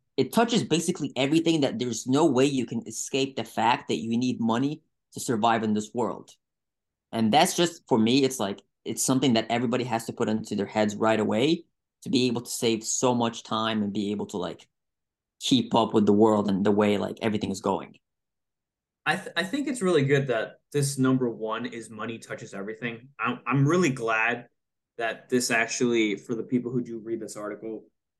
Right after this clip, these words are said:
Speaker 2: see this first, 'cause, you know, a lot of people stop reading articles after the first couple paragraphs or whatever. It, they're just maybe not intrigued, but w-,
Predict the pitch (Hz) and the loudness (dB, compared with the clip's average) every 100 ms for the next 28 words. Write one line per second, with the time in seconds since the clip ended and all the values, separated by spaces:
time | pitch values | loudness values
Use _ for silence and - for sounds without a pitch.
0 | _ _ _ _ - - 135 135 127 127 | _ _ _ _ -8 -6 0 2 2 0
1 | - - 110 117 123 - _ 120 107 101 | -2 -6 -4 -2 -4 -10 _ -10 -8 -10
2 | 113 104 101 104 104 113 107 98 - 98 | -12 -10 -8 -8 -8 -10 -12 -14 -12 -10
3 | 101 110 104 98 101 101 101 107 104 104 | -10 -10 -8 -6 -4 -6 0 0 0 -6
4 | 104 104 - 104 110 98 95 104 104 104 | -6 -6 -2 -2 -4 -8 -8 -6 -4 -4
5 | - 104 101 104 107 104 _ _ - 95 | -2 0 0 2 2 0 _ _ -12 -12
6 | - 127 107 107 110 104 104 104 101 - | -2 0 0 0 -2 -2 -2 -2 -4 -4
7 | 104 - 107 107 104 104 98 - _ _ | -6 -2 -2 -2 -2 0 -2 -4 _ _
8 | _ _ 123 123 | _ _ 0 0